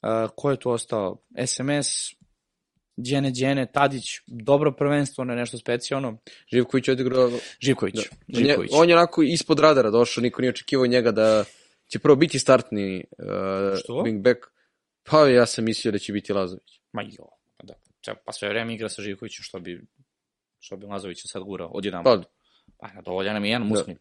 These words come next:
Speaker 1: Dovoljan. Dobro, se snažemo za tu trojicu onda, jel?
Speaker 2: Da.
Speaker 1: Ok.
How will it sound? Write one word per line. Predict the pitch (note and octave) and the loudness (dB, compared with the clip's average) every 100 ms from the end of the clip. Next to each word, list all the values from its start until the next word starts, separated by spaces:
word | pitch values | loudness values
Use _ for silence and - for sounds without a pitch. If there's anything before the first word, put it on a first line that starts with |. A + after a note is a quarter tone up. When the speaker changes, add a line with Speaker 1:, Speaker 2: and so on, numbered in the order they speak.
| _ _ _ _ | _ _ _ _
Speaker 1:
Dovoljan. | G#2 G2 - _ _ _ _ _ _ _ _ _ _ G1+ _ _ _ _ _ _ _ _ _ _ _ _ _ _ _ _ _ _ _ _ _ _ | -16 -14 -16 _ _ _ _ _ _ _ _ _ _ -20 _ _ _ _ _ _ _ _ _ _ _ _ _ _ _ _ _ _ _ _ _ _
Dobro, | D3 D#3 | 0 0
se | C#3+ | 0
snažemo | E3 F#3+ G#3+ | 2 2 4
za | E3+ | 0
tu | - | 0
trojicu | F3+ F3+ B2+ | 2 2 0
onda, | A#2 | -2
jel? | A#2+ F#3+ - _ _ _ _ _ _ _ _ _ _ - | 0 0 -4 _ _ _ _ _ _ _ _ _ _ -2
Speaker 2:
Da. | G#2+ - _ _ _ _ - | 0 0 _ _ _ _ -10
Speaker 1:
Ok. | E3 | -6